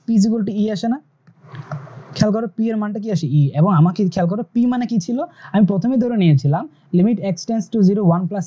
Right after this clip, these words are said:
x whole to the power x টাকে আমি P ধরে নিয়েছিলাম। তার মানে এখান থেকে তাহলে কি প্রমাণিত হয়ে আসে? Limit x tends to zero, one plus x whole to the power one by x is equal to তাহলে কি? ই। এখন দে-, খেয়াল করো এই তাহলে প্রমাণটা আমার হয়ে গেল।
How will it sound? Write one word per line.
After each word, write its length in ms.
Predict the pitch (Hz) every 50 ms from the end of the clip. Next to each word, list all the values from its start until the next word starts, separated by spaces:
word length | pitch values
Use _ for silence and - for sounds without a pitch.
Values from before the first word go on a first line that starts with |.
| 202 190
x 20 |
whole 260 | - - - 190 180
to 60 | 196
the 100 | 170 196
power 360 | 180 196 202 208 175 127 160 151
x 20 | 151 - -
টাকে 260 | 202 190 175 233 233
আমি 140 | 220 233 214
P 160 | 175 220 202
ধরে 160 | 160 165 165
নিয়েছিলাম। 420 | 156 147 135 123 117 135 123 127 120
তার 140 | 143 147
মানে 240 | 156 180 202 208 185 170 - - _ _ -
এখান 200 | 165 147 202 202
থেকে 160 | 208 208 202
তাহলে 200 | 180 196 185 190
কি 120 | 175 208
প্রমাণিত 380 | 185 180 190 180 175 175 175 180
হয়ে 180 | 180 185 196 202
আসে? 220 | 196 180 - 254
Limit 320 | 240 190 170 175 208 220 202 - 190 175
x 20 |
tends 400 | - - - 214 208 202 - - 247
to 80 | 247 214 185
zero, 240 | 180 151 139 156 - - _ _ _ _ _ _ _ _ - 120 117 135
one 280 | 160 160 170 185 202 185 -
plus 420 | 208 220 226 180 - 170 156 160
x 20 | 156
whole 380 | - - - - 185 185 175
to 80 | 190 185
the 120 | 170 208 180
power 240 | 208 208 208 214 208 175 - _ _ 156
one 220 | 156 170 196 220
by 320 | 220 233 220 175 147 147 147
x 20 | 147 - - 180
is 120 | 170 175 190
equal 200 | 185 202 196 190
to 60 | 202
তাহলে 220 | - 214 202 202
কি? 180 | 175 175 139 113 117 - _ _
ই। 180 | 170 147 117 117 - _ _ _ _ _ _ _ - - - - - - -
এখন 260 | - 208 269 294 269 220
দে-, 120 | 226 190
খেয়াল 240 | - - 202 180 165
করো 160 | 165 202 247 175
এই 200 | - 190 220 247 226 -
তাহলে 160 | 220 226 233
প্রমাণটা 360 | 208 220 214 214 220 202 226
আমার 140 | 214 220 220
হয়ে 180 | 202 214 214 214
গেল। 200 | 208 208 226